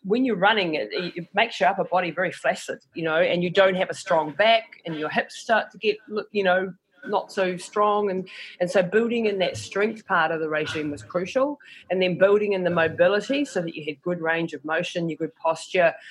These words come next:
uh, so that you were more upright. I remember the first race he saw me run was a hundred miler in my local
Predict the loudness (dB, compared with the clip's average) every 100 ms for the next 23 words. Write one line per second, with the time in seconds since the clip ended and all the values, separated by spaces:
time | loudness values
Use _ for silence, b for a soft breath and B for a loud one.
0 | B B 2 2 2 -2 -4 0 0 2
1 | 2 4 2 2 2 4 2 0 -2 -2
2 | 4 2 4 2 2 0 -8 -2 -2 0
3 | -2 2 2 2 -2 -6 -4 -4 -4 -6
4 | -2 0 0 -2 -2 0 -2 -4